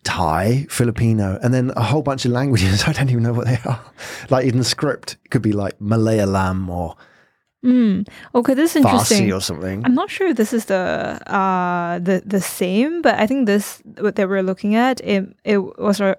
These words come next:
Speaker 2: originally, like, a P S four and an Xbox, like, console game.
Speaker 1: Wow.
Speaker 2: Yeah, which is this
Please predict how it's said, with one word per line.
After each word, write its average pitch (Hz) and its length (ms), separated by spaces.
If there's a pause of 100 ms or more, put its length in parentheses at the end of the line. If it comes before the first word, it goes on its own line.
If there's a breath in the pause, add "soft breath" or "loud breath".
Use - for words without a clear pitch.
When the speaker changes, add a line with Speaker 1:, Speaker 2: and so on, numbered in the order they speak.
Speaker 2:
originally, 190 540
like, 175 180
a - 300
P 196 180
S 190 140
four 190 380
and 226 260
an - 120
Xbox, - 480
like, - 260
console 196 380
game. - 400
Speaker 1:
Wow. 101 440
Speaker 2:
Yeah, 190 240
which 196 200
is - 240 (300 loud breath)
this 208 260